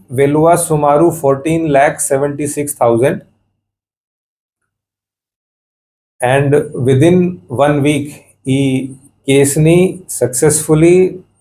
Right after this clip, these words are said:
డిటెక్ట్ చేశారు. కాబట్టి ఎస్డిపిఓ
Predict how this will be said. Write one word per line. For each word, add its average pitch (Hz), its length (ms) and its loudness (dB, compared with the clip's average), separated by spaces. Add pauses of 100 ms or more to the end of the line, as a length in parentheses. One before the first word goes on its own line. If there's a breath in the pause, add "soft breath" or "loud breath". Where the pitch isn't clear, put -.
(280)
డిటెక్ట్ 131 840 -4
చేశారు. 127 600 0 (260)
కాబట్టి 131 680 0 (580)
ఎస్డిపిఓ 135 880 2